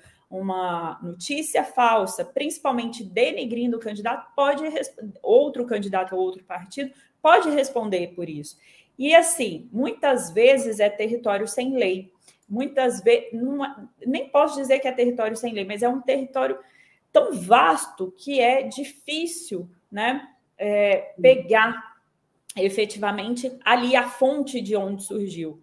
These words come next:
Speaker 1: né? A gente sabe que é vedado um provedor que não é daqui, mas as pessoas se utilizam de um provedor que é, é, fica mantido fora do Brasil pra disparar fake news, e isso é,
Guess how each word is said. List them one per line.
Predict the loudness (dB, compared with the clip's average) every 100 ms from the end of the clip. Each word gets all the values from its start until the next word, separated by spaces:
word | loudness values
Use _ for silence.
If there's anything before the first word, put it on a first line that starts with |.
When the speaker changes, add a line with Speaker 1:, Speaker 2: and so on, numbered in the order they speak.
| _ _ _ _
Speaker 1:
né? | -2 0 0
A | -2
gente | -4 -2
sabe | -2 2
que |
é | 0
vedado | 2 2 4 6 6 2
um | -2
provedor | -4 -4 -2 -2 -4
que | -8
não | -8 -6
é | -4
daqui, | -4 -6 -8 -8 -8 _ _
mas | -6 -2
as | -4
pessoas | -4 -8 -6 -6
se | -8
utilizam | -10 -10 -10 -4 -4 -4
de | -10
um |
provedor | -10 -10 -8 -6 0 4 6 6 4
que | -6 -2
é, | 0 0 -4 -14 _
é, | -6 -4
fica | -4 -6
mantido | -10 -10 -10 -12
fora | -2 2 4 4
do | 2
Brasil | 0 0 0 0 -2 0
pra | -4
disparar | -4 -4 0 0
fake | -2 -6 -6
news, | -6 -2 0 -2 -4
e | -12
isso | -6 -4
é, | -4